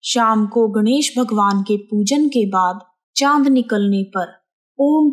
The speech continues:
चंद चंद्रमसिये नमः, ओम गंग गणपतिये नमः" मंत्र बोलकर चंद्रमा को शहद, चंदन,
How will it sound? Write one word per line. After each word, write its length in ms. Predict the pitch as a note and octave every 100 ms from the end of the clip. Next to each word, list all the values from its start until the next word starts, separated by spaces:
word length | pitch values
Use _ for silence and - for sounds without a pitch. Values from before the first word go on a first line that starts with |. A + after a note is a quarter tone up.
| C#4+
चंद 320 | A#3+ B3+ C4
चंद्रमसिये 880 | B3 A#3 A3 G#3+ G#3 G#3 A3 A#3+ C#4+
नमः, 440 | B3 G3+ G3+ F#3+ - - _ _ -
ओम 340 | C4+ C#4+ C4+
गंग 300 | A3+ A#3 A#3
गणपतिये 760 | A3 G#3+ G#3+ G#3+ G#3+ A3 A#3+ C#4+
नमः" 320 | B3+ G#3+ G#3
मंत्र 380 | G3+ G3 G3 G3+
बोलकर 640 | F#3+ F#3 F3+ F#3+ F#3 F#3 - _ _ -
चंद्रमा 560 | B3+ A#3 A3+ G#3+ G3+ G3
को 460 | G3 F#3+ G3+ G3+ _ _ -
शहद, 540 | - A3 F#3+ G3 G3+ A3 _ _ -
चंदन, 560 | A3+ G3+ G3 G3+ G#3+